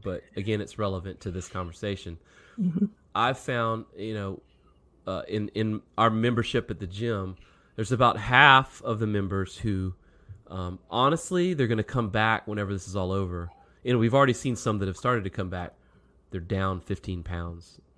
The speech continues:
Speaker 1: Like, they're
Speaker 2: Mm-hmm.
Speaker 1: stronger. They've been working on their business. They've been working on themselves, improving. Then there's about a half that's,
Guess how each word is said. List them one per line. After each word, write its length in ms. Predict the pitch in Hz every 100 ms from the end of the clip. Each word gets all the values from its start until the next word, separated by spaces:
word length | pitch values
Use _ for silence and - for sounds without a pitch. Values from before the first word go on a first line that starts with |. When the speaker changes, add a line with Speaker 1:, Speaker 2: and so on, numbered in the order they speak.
| -
Speaker 1:
Like, 180 | 101 -
they're 100 | 95
Speaker 2:
Mm-hmm. 60 | -
Speaker 1:
stronger. 560 | - 104 95 98 98 95 - - -
They've 140 | 104 101
been 240 | 107 95
working 320 | 101 104 104 95
on 380 | 95 92 90 - - - - _
their 180 | 110 113
business. 500 | 95 101 92 92 87
They've 140 | - 95
been 140 | 95
working 300 | 98 - 95
on 160 | 90 87
themselves, 880 | 85 - 110 98 90 85 - - _
improving. 520 | 98 - 101 95 90 - - -
Then 140 | 135
there's 200 | 185 175
about 180 | 147 113
a 40 | 110
half 360 | 117 113 113
that's, 220 | 113 80